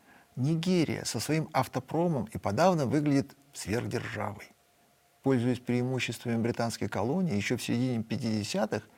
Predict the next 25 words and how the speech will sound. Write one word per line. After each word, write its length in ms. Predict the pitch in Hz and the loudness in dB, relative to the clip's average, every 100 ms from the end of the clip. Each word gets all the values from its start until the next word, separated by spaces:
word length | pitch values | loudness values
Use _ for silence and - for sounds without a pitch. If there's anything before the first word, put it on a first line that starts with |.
| - - - - | -20 -20 -20 -2
нигерийцы 460 | 143 156 214 233 - | 2 6 6 4 0
обзавелись 580 | - 120 117 151 190 143 | 0 0 2 4 4 4
заводами 540 | 139 180 262 180 147 | 4 4 2 2 0
по 180 | 135 147 | 0 0
выпуску 400 | 196 220 170 143 | 0 -2 -2 0
грузовиков 580 | 120 120 117 123 180 165 | 2 2 2 0 0 -2
«Бетфорд», 600 | 139 110 110 101 - - - - _ | -2 4 4 4 -2 -12 -14 -20 _
пикапов 400 | - - 170 151 | -2 2 2 2
«Пежо 280 | - 120 147 | -4 -2 0
четыреста 500 | 151 - 139 131 127 | -2 0 0 0 -4
четыре». 500 | - 117 - 95 127 - _ _ - _ | -6 -6 -6 -8 -10 -18 _ _ -20 _
В 60 | - | -4
семьдесят 300 | 160 165 131 | 2 2 2
втором 280 | 131 143 135 | 0 2 2
году 400 | 110 110 196 190 - - | 2 2 0 -2 -8 -4
у 60 | 120 | 2
них 140 | 160 | 2
случился 460 | - 135 175 165 131 | 2 0 0 0 2
завод 260 | 131 156 - | 2 2 0
Volkswagen 600 | 131 117 - 127 156 143 | 0 0 2 4 4 0
со 160 | - 113 | -4 -4
своим 280 | 127 131 | 0 0
«Жуком», 520 | 113 123 - 95 110 120 98 | 0 -4 -2 0 0 -2 -2
«Джетой», 400 | 101 120 - - | 0 0 0 -2
«Пассатом». 600 | - 123 - 107 - | 0 0 2 0 -2